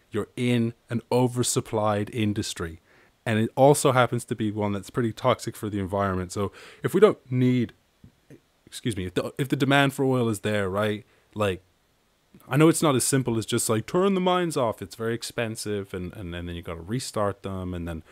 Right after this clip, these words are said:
oh, what happens when the dis-, the demand goes back up and the mines have all been, or the, the, the rigs have all been closed? I get it, I get it, I get it. But some of these people have to stop producing oil.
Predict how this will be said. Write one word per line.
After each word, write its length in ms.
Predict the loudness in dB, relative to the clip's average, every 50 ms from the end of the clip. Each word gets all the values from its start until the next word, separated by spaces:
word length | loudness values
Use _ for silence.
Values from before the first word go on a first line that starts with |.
| -20 -20 -20 -20 -20 -20 -20 -20 -20 _ _ -10
oh, 180 | -6 -4 -2 -2
what 160 | -2 -2 -2
happens 260 | -4 -4 -4 -6 -6
when 120 | -4 -4
the 80 | -4 -4
dis-, 180 | -4 -4 -6 -6 -6 -6
the 100 | -6 -6
demand 440 | -4 -4 -2 0 0 0 0 0 0
goes 200 | 0 0 -2 0
back 340 | 0 2 2 2 2 2 4
up 320 | 6 6 6 4 2 -2
and 120 | -4 -2
the 60 | 0 2
mines 380 | 4 4 4 4 4 2 0
have 140 | 0 0 2
all 160 | 2 2 2
been, 200 | 0 -4 -6 -6
or 120 | -6 -6 -6
the, 160 | -6 -6 -6
the, 160 | -8 -8 -10 -10 -12 -14 -14 -14
the 140 | -12 -12 -12 -12 -14 -10 0
rigs 360 | 4 4 4 4 4 0 -4
have 100 | -2 0
all 140 | 2 2 2
been 160 | 0 -2 -4
closed? 460 | -4 -6 -4 -2 -2 -2 -2 -4 -8 -10 -8
I 40 | -2
get 160 | 0 2 2
it, 120 | 4 2 2
I 40 | 0
get 160 | 0 -2 -2
it, 80 | -4
I 60 | -6 -6
get 140 | -6 -8
it. 100 | -8 -12 -16 _ _ _ _ _ -12
But 160 | -8 -4 -2
some 320 | 0 2 4 4 4 4
of 80 | 4 2
these 180 | 0 -2 -4 -4
people 280 | -4 -6 -6 -6 -6 -8
have 120 | -8 -6
to 60 | -8 -6
stop 260 | -4 -4 -4 -4 -4
producing 340 | -4 -4 -4 -4 -6 -8 -10 -10
oil. 260 | -8 -8 -8 -10 -12